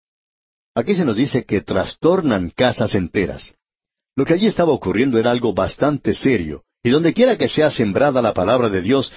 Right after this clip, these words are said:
siempre entra Satanás. Él es el enemigo y siempre entra a sembrar los espinos. Usted quizá habrá notado eso en algunas emisoras donde se presenta un buen programa de enseñanza bíblica,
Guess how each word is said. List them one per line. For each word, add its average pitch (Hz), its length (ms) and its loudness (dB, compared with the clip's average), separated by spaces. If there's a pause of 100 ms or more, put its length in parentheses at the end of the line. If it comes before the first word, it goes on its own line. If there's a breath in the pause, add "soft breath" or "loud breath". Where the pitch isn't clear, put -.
(100)
siempre 165 640 0
entra 156 240 0
Satanás. 90 680 -4 (360)
Él 160 140 2
es 165 140 -2
el 135 100 2
enemigo 139 460 0 (120)
y 117 100 0
siempre 170 480 0
entra 135 380 0
a 101 60 0
sembrar 123 520 0
los 123 220 0
espinos. 98 560 -4 (720)
Usted 151 220 -4
quizá - 240 0
habrá 107 160 2
notado 104 420 0
eso 107 200 -2
en 101 60 -2
algunas 98 360 -2
emisoras 107 520 0 (300 soft breath)
donde 95 180 -2
se 101 120 -2
presenta 110 480 -2
un 90 120 -2
buen 131 220 0
programa 120 480 2
de 113 80 2
enseñanza 98 600 -2
bíblica, 147 500 0